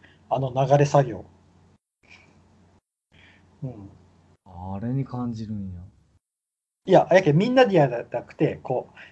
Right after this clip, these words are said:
Speaker 1: う、うわーって張り切って出てきて、
Speaker 2: うん。
Speaker 1: なんかこ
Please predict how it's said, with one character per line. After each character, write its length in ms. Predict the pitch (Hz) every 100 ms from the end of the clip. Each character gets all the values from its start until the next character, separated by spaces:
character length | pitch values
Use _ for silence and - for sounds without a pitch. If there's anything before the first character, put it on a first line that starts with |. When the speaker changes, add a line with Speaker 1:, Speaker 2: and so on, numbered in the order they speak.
| _ - _
Speaker 1:
う、 40 | 208
う 40 |
わ 60 | 269 220 208 190
ー 40 |
っ 40 |
て 80 | 190
張 100 | 165
り 100 | 170
切 120 | 170
っ 20 | -
て 100 | 127
出 80 | 123
て 60 |
き 80 | -
て、 340 | - 113 110 - _ _ _ _ _ _ _ _ _ _
Speaker 2:
う 60 | 135
ん。 300 | 120 107 98
Speaker 1:
な 100 | 127
ん 40 |
か 120 | 127 110
こ 420 | 110 104 98